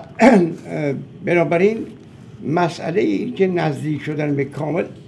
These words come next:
خیلی مهمه. اما یه چیز دیگه است. زمان اینجا های زحمته.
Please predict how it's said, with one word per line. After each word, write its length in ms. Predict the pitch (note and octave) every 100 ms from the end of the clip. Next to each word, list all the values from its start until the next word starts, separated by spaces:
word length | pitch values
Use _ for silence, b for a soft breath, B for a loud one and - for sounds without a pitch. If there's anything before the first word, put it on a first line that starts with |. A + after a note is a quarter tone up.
| - - - - -
خیلی 280 | - F#3 F#3+
مهمه. 460 | F3 D#3 C3+ - G#3
اما 240 | A3+ A#3
یه 200 | G#3+ A3+
چیز 200 | - F3+
دیگه 240 | C#3 C3
است. 180 | A#2+ - - B B B -
زمان 500 | C#3+ C3+ F3 G3+ G#3
اینجا 220 | E3+ E3+
های 160 | D#3
زحمته. 480 | B2+ B2 A#2+ A#2 -